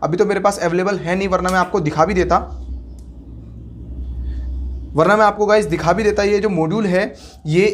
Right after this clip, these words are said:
एक ही बैटरी के लिए बना होता है ज़्यादातर तो, पर इससे आप जो है काफ़ी सारी बैटरी चार्ज कर सकते हैं। इसकी जो लिमिट है वो पाँच से छः है, आप इसमें चार्ज करें, बहुत अच्छी बात है, क्योंकि इसकी जो आईसी है वो भी यार फिर हीट होने, होने, होने लगती है। वो हर किसी की यही कंडीशन होती है, अगर आप उसमें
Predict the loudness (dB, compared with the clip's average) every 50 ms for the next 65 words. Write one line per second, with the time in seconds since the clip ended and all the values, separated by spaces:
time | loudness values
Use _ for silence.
0 | 4 4 4 4 2 2 0 0 2 0 0 -2 -4 -4 -2 0 2 2 2 2
1 | 2 2 0 0 0 0 0 2 4 4 4 4 4 2 0 -2 -2 -2 -4 -6
2 | -8 -16 -20 -20 -20 -20 -20 -20 -4 0 2 2 4 4 4 6 6 6 6 4
3 | 2 -2 -2 0 0 0 0 0 0 -2 -2 0 0 0 -2 -2 -2 -2 -2 -2
4 | 0 -2 -4 -4 -4 -2 -2 -2 -2 -2 -4 -4 0 2 4 4 4 4 2 2
5 | 0 0 -2 -2 -4 -12 -20 -18 -4 0 0 2 4 4 4 4 4 0 0 0
6 | 0 0 2 2 4 4 2 2 2 4 6 6 6 6 4 2 -4 -2 -2 -2
7 | -2 -2 0 2 4 4 4 4 2 0 0 0 0 0 0 0 0 -2 -2 -2
8 | -2 0 2 2 2 2 0 -2 -4 -8 -18 -14 -10 -8 -4 -2 -2 -2 -2 0
9 | 2 4 6 6 6 6 4 2 0 0 0 0 0 0 -2 0 2 4 4 4
10 | 4 2 0 0 0 0 -2 -2 0 0 -2 0 0 -2 -2 -2 0 0 0 0
11 | -2 -2 -2 0 0 2 2 2 2 2 0 0 0 -2 -4 -12 -18 -2 2 4
12 | 4 4 4 2 2 0 0 0 4 6 6 6 6 4 2 0 -2 -2 -2 -2
13 | 0 0 2 2 2 4 4 4 4 4 0 -4 -2 -2 -2 -2 -4